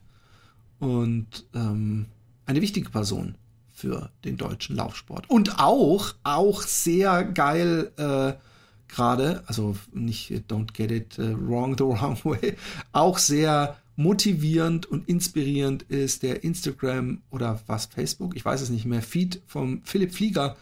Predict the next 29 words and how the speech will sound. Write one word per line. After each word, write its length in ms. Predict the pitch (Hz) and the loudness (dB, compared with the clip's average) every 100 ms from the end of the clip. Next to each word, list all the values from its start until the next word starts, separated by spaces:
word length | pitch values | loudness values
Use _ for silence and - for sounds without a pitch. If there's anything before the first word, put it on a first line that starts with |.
| - - _ - | -20 -20 _ 0
der 140 | 135 | 2
jetzt 240 | 139 135 139 | 2 0 -2
eine 80 | |
ganze 320 | 131 175 165 127 | 0 2 0 0
Weile 500 | 127 127 120 120 - | 0 2 0 -2 -4
in 340 | 123 120 120 117 | -2 -2 -2 -4
Kenia 520 | - 139 156 123 120 | -2 0 2 0 0
war. 220 | 117 - | 0 0
Und 180 | 143 123 | -2 -2
da 60 | |
gibt's 300 | 120 180 - | -2 -4 -4
sehr 400 | - - 135 180 | -6 -4 0 0
viele 300 | 185 160 139 | 0 -2 -2
schöne 560 | 135 - 139 135 131 123 - _ _ _ _ | -2 0 0 2 0 -2 -12 _ _ _ _
kurze 380 | - 165 - 151 | -4 -2 0 -2
Filmchen, 840 | - 143 139 - 131 127 123 123 - | 0 -2 -2 -2 -2 0 -2 -4 -6
ähm, 520 | 131 120 117 117 113 - - - | -4 0 0 0 -2 -6 -16 -4
auf 220 | 131 - | -2 0
denen 280 | 127 123 127 | 0 0 0
er 160 | 117 | -4
zu 140 | - 117 | -2 -2
sehen 280 | 110 110 | 0 0
ist, 220 | - - 123 | -2 -4 -4
wie 120 | 117 | -2
er 200 | 117 113 | -2 -2
mit 260 | 120 113 | -4 -8
kenianischen 640 | - 120 117 113 117 - 165 | -6 -4 0 0 -2 -4 -8
Athleten 520 | 131 123 117 113 - | -6 -2 -2 -2 -4
irgendwo 640 | 117 110 110 107 107 107 | -2 -2 -2 -2 -2 -4